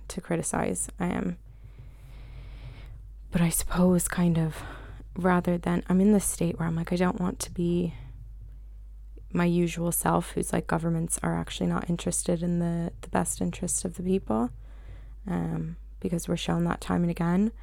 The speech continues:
But I suppose kind of after having gone through this experience, trying to feel like, "Okay, well, what can I do now?" I suppose the first thing I'm doing is just kind of sharing my experience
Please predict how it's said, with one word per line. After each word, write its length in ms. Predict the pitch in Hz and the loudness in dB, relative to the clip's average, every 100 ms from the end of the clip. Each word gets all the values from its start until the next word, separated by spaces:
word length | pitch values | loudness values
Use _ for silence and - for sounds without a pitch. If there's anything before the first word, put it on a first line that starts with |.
| - - - | -16 -14 -2
But 100 | 170 | 0
I 80 | |
suppose 540 | 160 - 165 160 165 - | 0 0 0 0 0 -2
kind 260 | 170 170 | 0 2
of 300 | 170 156 - - - - - - | 2 0 -6 -14 -14 -14 -6 2
after 300 | 170 - 160 | 2 2 2
having 280 | 165 165 | 2 2
gone 220 | 165 165 165 | 2 0 0
through 180 | 170 | 0
this 200 | 165 - | -2 -2
experience, 520 | 160 - 170 170 165 - | -4 0 2 4 2 -2
trying 220 | 180 175 | -2 -2
to 80 | - | 0
feel 160 | 185 | 0
like, 260 | 170 170 - | 2 0 -4
"Okay, 180 | 170 175 | 0 2
well, 160 | 165 170 | 2 2
what 260 | 165 165 - - - - - - | 0 -2 -6 -18 -20 -20 -20 -10
can 160 | - 170 | -2 0
I 180 | 165 165 | 2 2
do 500 | - 170 165 165 - - | 4 4 4 2 0 0
now?" 640 | 165 160 160 160 165 208 - - - - - - - - - - | 0 0 2 2 4 2 -2 -12 -18 -16 -16 -14 -14 -14 -14 -4
I 60 | 170 | -4
suppose 320 | - 170 160 | -2 -2 -4
the 60 | - | 2
first 260 | 175 - | 2 2
thing 100 | 175 | 0
I'm 120 | 165 | 0
doing 240 | 160 165 160 | 2 2 0
is 120 | 165 | 0
just 200 | 175 - | -2 -2
kind 200 | - 165 | 0 0
of 160 | 160 - | 0 -6
sharing 640 | - 165 165 160 160 - | -4 0 2 2 0 -2
my 300 | 165 160 160 | -2 0 0
experience 840 | 160 - - 170 165 160 175 - | -2 -4 -2 0 2 0 -4 -6